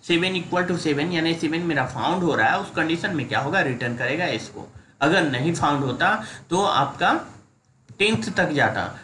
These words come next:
और इसमें भी अगर नहीं found हो रहा है, जैसे ही minus में जाता है आपका return हो जाएगा, less than zero जाएगा, उस condition में क्या होगा, Return होगा और minus one print करेगा, यानी आपका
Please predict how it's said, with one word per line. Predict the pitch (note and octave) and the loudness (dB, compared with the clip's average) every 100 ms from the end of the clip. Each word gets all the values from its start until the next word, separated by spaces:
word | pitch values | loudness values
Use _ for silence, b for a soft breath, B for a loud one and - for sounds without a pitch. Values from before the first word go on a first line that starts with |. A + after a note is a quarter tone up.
| B C3 | B 2
और | C#3+ D3 | 2 4
इसमें | C3+ C3+ - A3+ A#3 | 0 -2 0 2 2
भी | G#3+ | 2
अगर | F3+ F3+ | 2 2
नहीं | D3+ D3 E3 | 2 2 0
found | D#3 C3+ C3 | 0 0 2
हो | |
रहा | B2+ | 2
है, | F#3 | 2
जैसे | E3+ D3 A3 | 2 -2 0
ही | B3 | 0
minus | G3 C#3 C3+ C#3 | 2 0 0 -2
में | C3 | -2
जाता | A2 G#2+ G3+ | 0 2 2
है | G#3 | 0
आपका | - D#3 | 0 0
return | C3 C3 B2 | 0 0 0
हो | A2 | 0
जाएगा, | A2 | 0
less | A#2+ D#3+ D#3+ | 2 2 2
than | D#3+ D3+ | 0 0
zero | C#3+ F3+ E3+ | 0 0 2
जाएगा, | B2 G#2+ C#3 G3 B B - | 2 2 0 -2 B B -4
उस | F3+ | 0
condition | - G3 F#3+ F#3+ | 0 0 0 -2
में | E3 C#3+ | 0 0
क्या | C#3+ | 2
होगा, | C3+ B2 | 2 2
Return | B2 D#3 F#3+ | 2 2 0
होगा | G3 F#3+ A3+ A3+ B - | 2 2 2 0 B 2
और | D3+ | 4
minus | E3 E3 F3 D#3+ | 4 4 2 2
one | D3 | 0
print | C#3 C3 B2+ | 0 0 2
करेगा, | C3 C3+ E3+ G#3+ | 2 2 2 2
यानी | E3 A#2+ D#3+ - B - | 2 0 -2 -6 B 0
आपका | A#2 A2 - A3 | 2 2 2 2